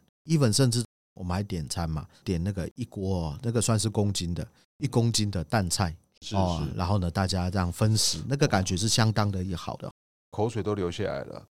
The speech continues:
Speaker 1: 对啊，虽然刚吃饱，但是现在又饿了哈。
Speaker 2: <laughs> 除此之外啊，其实它在内陆这边市场当中也有一些啊，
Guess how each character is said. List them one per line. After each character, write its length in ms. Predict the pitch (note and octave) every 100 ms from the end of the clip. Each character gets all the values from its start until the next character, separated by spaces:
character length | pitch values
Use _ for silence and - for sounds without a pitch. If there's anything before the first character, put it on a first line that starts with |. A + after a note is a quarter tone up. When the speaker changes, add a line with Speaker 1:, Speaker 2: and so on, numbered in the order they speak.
| _
Speaker 1:
对 120 | F#2
啊， 80 | F2
虽 100 | A#2
然 80 | A2
刚 200 | F#2+ F#2+
吃 180 | - F#2+
饱， 220 | F2+ -
但 160 | G2+ G2
是 60 |
现 120 | G#2
在 40 | F#2+
又 160 | F2+
饿 180 | F#2 F#2+
了 140 | - E2
哈。 760 | - B2+ - - - G2 F2+
Speaker 2:
<laughs> 240 | - _ -
除 140 | A3
此 140 | G3+
之 120 | C3 F#3+
外 220 | G#3+ D3+
啊， 60 |
其 160 | A2 E3
实 100 | D#3
它 160 | E3 F#3+
在 140 | G3
内 220 | F3 F#3
陆 180 | E3+ D#3+
这 80 | D3+
边 200 | D3+ D3
市 360 | - - E3
场 280 | A2 G#2 E2+
当 240 | E2 A2+ A#2
中 280 | B2 B2 -
也 160 | B2
有 220 | F3 A2+
一 40 | A#2
些 360 | B2 B2 A#2+
啊， 200 | A2+ D#2+